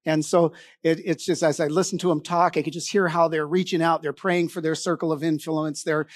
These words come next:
they're reaching out and touching the lives that God has providentially put around them.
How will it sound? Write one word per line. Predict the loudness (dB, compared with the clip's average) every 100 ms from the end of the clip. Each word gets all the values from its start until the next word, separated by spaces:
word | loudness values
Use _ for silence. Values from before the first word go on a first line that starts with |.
| -20 -12
they're | -2 0
reaching | 2 2 2 2
out | 2 0
and | -2
touching | -4 0 0
the | 0
lives | 2 2 0
that | 0
God | 0 0
has | 0 -4
providentially | -4 -4 -4 -2 -4 -4 -6
put | -2 -2
around | -2 -2 -2
them. | -2 -4 -4